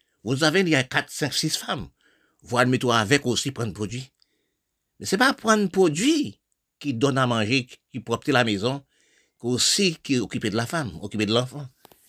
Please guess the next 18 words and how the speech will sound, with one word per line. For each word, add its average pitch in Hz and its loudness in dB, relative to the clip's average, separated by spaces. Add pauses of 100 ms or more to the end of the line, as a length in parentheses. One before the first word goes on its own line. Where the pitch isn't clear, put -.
(760)
Paske 139 0
si 175 -2
nou 175 2
gade 143 2
dan 120 2
tou 104 -6
lè 101 0
peyi 101 -2
di 98 -2
mond 123 -4
aktyèlman, 67 -10
nou - -20
sòm 113 -4
nan 98 -4
penri 98 0
total. 175 -8 (1000)
Wi, 143 -4 (100)
penri, 269 0